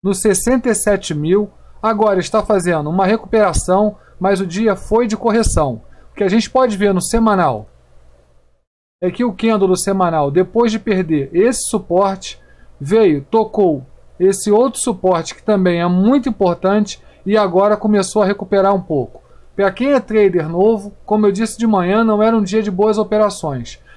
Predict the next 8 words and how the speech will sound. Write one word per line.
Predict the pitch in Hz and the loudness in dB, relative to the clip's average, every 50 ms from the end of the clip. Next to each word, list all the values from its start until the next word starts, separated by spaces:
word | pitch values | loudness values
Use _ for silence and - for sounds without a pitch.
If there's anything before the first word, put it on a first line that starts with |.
| - - - | -20 -10 -6
Pra | 185 190 185 | -4 -4 -2
quem | 185 247 254 | -2 -2 -2
quer | 254 254 247 | -2 -2 0
fazer | 262 240 208 175 180 185 160 135 | 0 -2 -2 0 0 0 0 -2
swing | 120 - - - 214 240 247 233 208 | -4 -8 -6 -4 -2 -2 -2 -2 -4
trade | - - 185 170 156 143 139 | -2 -2 0 0 0 -2 -4
ou | 143 175 202 226 | -2 0 0 0
position, | 220 - 233 202 185 147 139 165 190 226 220 - - 233 226 | 0 0 2 2 2 2 0 -2 -2 -2 -4 -4 -4 -6 -6